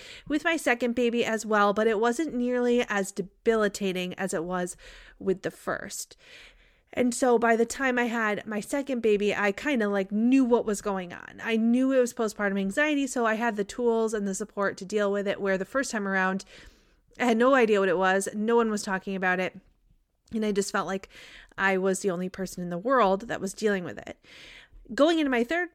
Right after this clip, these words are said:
pregnancy, I felt one hundred percent prepared. I knew it was gonna come. I can't avoid it. I think it's something that I just ha-, you know, that just happens to me. But I couldn't have predicted that even though I was felt,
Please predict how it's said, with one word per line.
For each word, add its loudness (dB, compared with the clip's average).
pregnancy, 0
I 0
felt -2
one -2
hundred 0
percent -6
prepared. -10
I 0
knew 4
it 4
was 2
gonna -4
come. -2
I -4
can't -6
avoid -2
it. 0
I 0
think -8
it's -10
something -6
that -2
I -2
just -6
ha-, -10
you 0
know, 0
that -2
just -4
happens -4
to -10
me. -8
But 2
I 2
couldn't 2
have 0
predicted 0
that 2
even 2
though 4
I 6
was 0
felt, 0